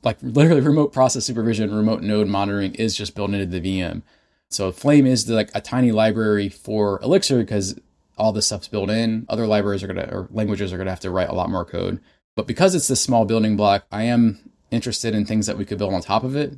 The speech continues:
It's probably too early to talk about anything in my head right now, but none of this is a promise. This is just, like,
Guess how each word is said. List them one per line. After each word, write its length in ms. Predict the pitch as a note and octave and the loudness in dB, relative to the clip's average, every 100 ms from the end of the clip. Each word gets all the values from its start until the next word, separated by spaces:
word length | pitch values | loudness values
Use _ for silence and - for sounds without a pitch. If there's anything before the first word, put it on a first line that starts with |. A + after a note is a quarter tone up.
| - | -8
It's 160 | A2+ - | -8 2
probably 220 | F3 C#3+ | 2 2
too 120 | D3 | 0
early 200 | C3 B2 | 2 2
to 60 | A2 | 2
talk 140 | A2 | 0
about 320 | A#2+ A2 G#2+ - _ - | 2 0 0 -6 _ 2
anything 300 | B2+ C3 B2+ | 4 6 4
in 100 | A#2 | 4
my 140 | G#2+ | 4
head 220 | G2+ A2+ | 2 2
right 160 | A#2+ A#2 | 2 2
now, 260 | C3 C3 B2 | 2 2 0
but 340 | G#2+ G2+ G2+ - _ _ _ | 0 0 -2 -8 _ _ _
none 200 | D3+ F#3+ | 4 6
of 40 | A3+ | 6
this 100 | F3 | 4
is 100 | C#3+ | 0
a 60 | |
promise. 420 | - B2+ A2 F#2+ | 2 0 2 -2
This 160 | C3 A#2+ | -4 -2
is 100 | A2+ | -2
just, 300 | B2+ B2+ - | 0 0 0
like, 340 | A2+ G2+ - | 0 -2 -6